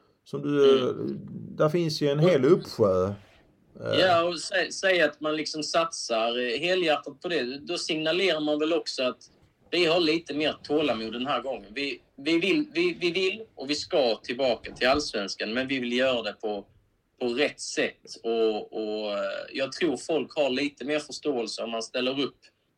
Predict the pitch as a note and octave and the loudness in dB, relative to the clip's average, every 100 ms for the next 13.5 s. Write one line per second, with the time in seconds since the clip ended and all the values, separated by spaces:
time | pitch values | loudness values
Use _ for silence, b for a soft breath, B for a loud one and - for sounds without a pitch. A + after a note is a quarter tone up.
0 | _ _ _ A2+ A#2 - A#2 A2+ A2 _ | _ _ _ -2 -2 0 -2 -2 -4 _
1 | A#2 A2+ G#2+ G#2 G2 - D2 - - - | -6 -4 -2 -2 -2 -4 -6 -8 -10 -12
2 | - - - C3+ C3 A2+ G#2+ A2+ A2+ A2 | -12 -12 -6 0 2 2 0 -2 -2 -2
3 | G#2+ A#2+ - B2+ A#2 G#2+ - B2 A#2+ G2+ | -8 -8 -2 0 0 -4 -2 0 0 -2
4 | F#2 - _ - G#2 G#2 G#2 G2+ G2+ F#2 | -6 -10 _ -6 -2 -2 0 0 -2 -4
5 | - - - _ _ - - - A2+ A2+ | -8 -12 -18 _ _ -10 -8 -2 0 -2
6 | G#2+ G2+ - - - E3+ G#3 G3+ G3 F#3 | -4 -8 -12 -20 0 0 2 -2 0 2
7 | F3+ E3 F3 E3 D#3 D#3 D3+ D#3+ B2 B2 | 2 0 -2 2 2 2 2 -2 -4 -6
8 | B2+ C3 C3+ B2+ C3 A2 G#2+ - _ _ | -4 -6 -6 -4 -4 0 -2 -4 _ _
9 | _ B2+ B2 A2+ G#2+ - A#2 G#2+ G#2 G#2 | _ 0 2 2 -2 -4 -2 -2 -4 -6
10 | G#2 G2+ G#2 G2+ - - A#2 - A#2+ A2+ | -4 -4 -8 -10 -18 -12 -10 -2 0 0
11 | G#2 G#2 G#2 G#2 - C3 - A2+ A#2+ A2+ | -2 -4 -8 -12 -12 -8 -6 -6 -4 -4
12 | - A#2 C3 G#2+ G#2+ - G#2 G#2+ - G#2+ | -4 -4 -4 -4 -6 -6 -6 -4 -4 -8
13 | - - - - F#2+ | -6 -8 -6 -8 -10